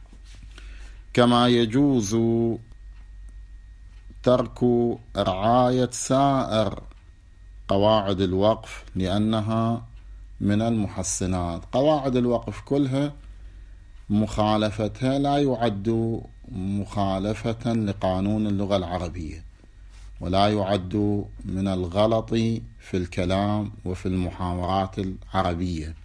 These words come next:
وإنما هي من محسنات الكلام، الالتزام بها شيء يحسن الكلام، فعليه لا دليل على الالتزام بها،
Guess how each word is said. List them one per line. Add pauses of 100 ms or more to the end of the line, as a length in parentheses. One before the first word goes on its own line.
(760)
وإنما
هي
من
محسنات
الكلام، (160)
الالتزام
بها (800)
شيء
يحسن (760)
الكلام، (640)
فعليه
لا
دليل
على
الالتزام
بها،